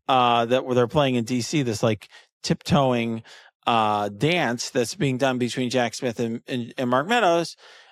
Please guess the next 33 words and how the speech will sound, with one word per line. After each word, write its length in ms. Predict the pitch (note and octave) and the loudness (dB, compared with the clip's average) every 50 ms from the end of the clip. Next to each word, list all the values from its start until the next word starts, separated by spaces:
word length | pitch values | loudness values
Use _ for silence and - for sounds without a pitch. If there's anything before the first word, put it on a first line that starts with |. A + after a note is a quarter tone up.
| _ _ - | _ _ 0
uh, 240 | D3 C#3+ C3+ C3+ - | 2 4 4 4 2
attorney." 500 | - C#3+ C3+ D#3+ D3+ D3+ D3+ D#3 D#3+ - | 0 0 2 2 2 2 2 0 -2 -2
And, 160 | - E3 D#3+ | -2 0 0
and 280 | D#3 - - E3 D#3+ D3+ | 0 0 0 0 0 0
of 60 | C3+ | 2
course, 200 | - E3 C#3 - | 2 0 0 2
Mark 220 | D#3+ D3+ C#3+ - | 0 0 0 2
Meadows 220 | D3+ C#3+ C#3 C3 A#2 | 2 2 2 2 0
has 120 | B2 A2+ | -4 -2
gotten 240 | - C#3 B2 A#2+ A#2 | 0 0 0 0 0
indicted 460 | A#2 A2+ A2 C3 D3+ G#3 G#3 E3 A2 | -2 0 2 2 2 4 2 0 0
there. 280 | G2+ G#2+ G#2+ G#2+ A2+ B2 | 0 0 0 0 0 0
And 140 | D3+ C#3 C3+ | 0 0 0
I'm 160 | C#3 C#3+ D3 | 0 0 0
not, 260 | E3+ G#3 A#3+ B3+ - - - - - - | 0 0 -2 -4 -6 -10 -16 -20 -8 -4
it's 140 | F3 E3 F#3+ | -2 0 0
not 160 | B3+ C4 A#3 - _ - | 0 0 -2 -6 _ -10
clear 400 | - - - F#3+ G#3+ A#3+ A#3+ G#3 | -10 -4 -2 0 2 2 2 0
to 100 | E3 C3+ | 0 -2
me 400 | B2+ A#2+ A#2 A2+ A2 A2 A2+ A#2 - - - - _ _ _ | -2 -2 -4 -4 -4 -6 -6 -8 -12 -18 -20 -20 _ _ _
that 200 | - D3 C#3 - | -2 -2 -2 -2
the 80 | - C#3 | -4 -4
same 560 | - - - G#3 G3+ G#3+ A3 A3 A3 G#3 F#3+ | -4 -2 -2 -2 0 0 -2 -2 -4 -4 -6
kind 240 | D#3+ - E3+ D3 C#3 | -4 -4 -2 -2 -2
of 160 | B2+ A#2 - | -4 -4 -8
very 480 | - - C#3 B2 C3 C#3+ D#3 E3 E3+ E3+ | -14 -18 -6 -4 -2 0 0 0 -2 -2
careful 560 | - - - D3+ D3 C#3+ C#3+ - D3 C#3 B2 | -4 -4 -2 -2 -2 0 0 0 0 2 2
approach 400 | A#2 G#2+ - - B2 C3+ C3+ - | 0 0 0 0 0 0 0 -2
that's 160 | - - - | -6 -8 -8
worked 340 | - G#2+ A2 A2+ B2 - - | -6 -4 -2 -2 -2 -4 -4
in 100 | A#2+ G#2 | -6 -6
D 180 | F#2+ - - B2 | -6 -6 -6 -8
C 440 | A2+ - - E3+ B2 C3+ D#3+ D#3+ | -8 -6 -4 -2 -2 -2 -4 -6